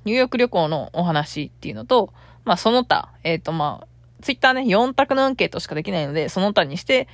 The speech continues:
えっと、コメントに書いてくださいというふうにしています。えっと、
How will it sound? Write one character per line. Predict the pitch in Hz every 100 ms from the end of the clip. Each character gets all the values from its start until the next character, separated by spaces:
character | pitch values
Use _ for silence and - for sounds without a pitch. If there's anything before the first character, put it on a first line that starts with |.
| - -
え | 185
っ | 170
と、 |
コ | 175
メ | 190 190
ン |
ト | 180
に | 170
書 | 170
い | 156
て |
く | -
だ | 113
さ | -
い | -
と | - - -
い | 156
う |
ふ | -
う |
に | 147
し | 160
て | -
い | 113
ま | -
す。 | - - - - - - - - - - -
え | 175 156
っ |
と、 | - 143 107